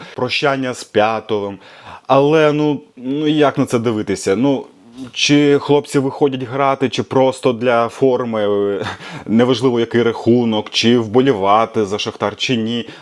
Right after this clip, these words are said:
незрозуміло. В будь-якому випадку Тоттенхем не по зубам Шахтарю. І це було як побиття малятка. Ого.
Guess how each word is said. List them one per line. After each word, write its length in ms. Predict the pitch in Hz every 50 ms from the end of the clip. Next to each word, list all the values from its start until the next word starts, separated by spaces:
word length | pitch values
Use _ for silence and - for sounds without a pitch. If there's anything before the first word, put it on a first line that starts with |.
| - -
незрозуміло. 960 | 110 123 139 120 135 131 127 110 113 120 120 117 117 107 92 82 78 76 - -
В 20 |
будь-якому 480 | 90 104 131 131 123 123 - 110 107 104
випадку 380 | 104 - - 120 139 - - 107
Тоттенхем 500 | - 113 113 113 139 131 - 117 107 101
не 80 | 104
по 120 | - 107 98
зубам 360 | 90 101 87 110 107 107 104
Шахтарю. 500 | - 104 - - 110 107 107 101 87 - - - - - - - - - - - - - _ -
І 420 | 110 107 104 101 101 101 101 98 98
це 100 | - 123
було 260 | 117 113 113 117 117 110
як 460 | 110 107 - - - - - - - -
побиття 640 | 139 131 117 107 113 107 - - 117 113 113 110 - - -
малятка. 840 | 104 104 101 101 95 90 90 87 82 82 - - - 92 85 76 - - _ _ _ _ _ _ _ _ _ _ _ _
Ого. 340 | 90 92 82 - 165 82 76